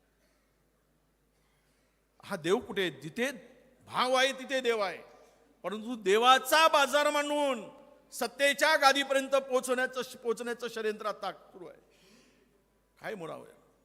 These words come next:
त्यात आपले विचार हा देश, यांचे विचार देश तोडणारे आहेत आणि आपले विचार देश जोडणारे आहेत.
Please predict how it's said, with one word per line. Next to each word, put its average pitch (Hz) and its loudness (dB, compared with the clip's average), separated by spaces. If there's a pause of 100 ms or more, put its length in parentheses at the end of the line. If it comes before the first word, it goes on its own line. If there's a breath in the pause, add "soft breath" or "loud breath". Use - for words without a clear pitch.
(460)
त्यात 196 -6 (500)
आपले 165 -10
विचार 175 -2 (920)
हा 156 -14
देश, 165 -6
यांचे 165 -4
विचार 160 -6
देश 156 -12
तोडणारे 156 -4
आहेत 135 -6 (460)
आणि 143 -12
आपले 160 -10
विचार 143 -12
देश 135 -16
जोडणारे 151 -6
आहेत. 131 -8